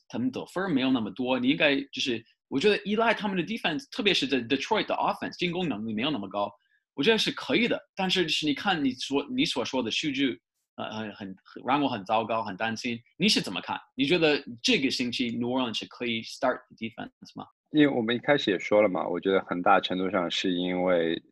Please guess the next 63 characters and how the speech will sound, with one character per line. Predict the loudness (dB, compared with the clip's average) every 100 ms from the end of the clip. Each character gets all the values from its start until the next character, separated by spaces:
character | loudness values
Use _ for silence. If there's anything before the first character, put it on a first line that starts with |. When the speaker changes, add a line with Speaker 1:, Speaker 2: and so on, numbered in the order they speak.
| -4
Speaker 2:
这 | -2
个 | 0
赛 | 2 2 2
季 | -4 -6
没 | -2 -2
有 | 2 2 0 -4 _ -4
preseason， | 0 0 2 2 2 -4 _
所 | -4
以 | -2 -2 -6 -2
防 | -2
守， | 0 0 0 -2 _ _ _
尤 | 4
其 | 6 6
有 | 4
这 | 4
么 | 2 4
多 | 4
新 | 4 2 4
人 | 2 2
加 | 4 4
入 | 6 2
之 | 0 0
后， | 2 4
需 | 4 4
要 | 4
一 | 2
定 | 0 -2
的 | -2
时 | -2 -4
间 | -2 -2 0
去 | -2 0 0
调 | 0 2 2
整。 | 2 0 -2 -16 -20 _ _ 0
另 | 4 8
外 | 8 8 6
就 | 4 2
是 | 2 2 4 4 2 -4 _ _ -2
New | 4
Orleans | 4 6 2 0 -6 _
这 | 2
两 | 6 6 2
次 | -4 -6
最 | 0 2
后 | 2
输 | 2
掉 | 6 6
比 | 4
赛 | 4
的 | 6
两 | 6 2
个 | 0
犯 | 2 2 4
规， | 4
我 | 6 4
觉 | 2
得 | 4
都 | 2
是 | 4 2
有 | 2
争 | 2 2 2 2
议 |
性 | -2 -6
的。 | -8